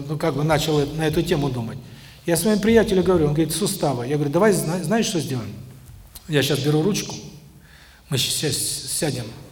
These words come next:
скажем, в другом городе. "Садись и давай просчитаем, что тебе нужно, э,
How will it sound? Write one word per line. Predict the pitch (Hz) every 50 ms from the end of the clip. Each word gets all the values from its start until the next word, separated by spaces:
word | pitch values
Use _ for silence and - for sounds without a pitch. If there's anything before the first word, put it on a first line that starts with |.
| - - -
скажем, | - - - 147 139
в | 139 139
другом | 160 156 160 147 143
городе. | 143 151 135 123 110 107 - - - - - - - - - - -
"Садись | - - 160 156 190 233 220 -
и | - - 170 170
давай | 170 170 165 170 175 190 202 196
просчитаем, | 196 - - 160 127 - - - - 190 170 151 -
что | - - - 196 202
тебе | 202 196 165 165 165
нужно, | 165 175 170 160 170 151 147 139 - - - - - - - - - - - -
э, | 147 135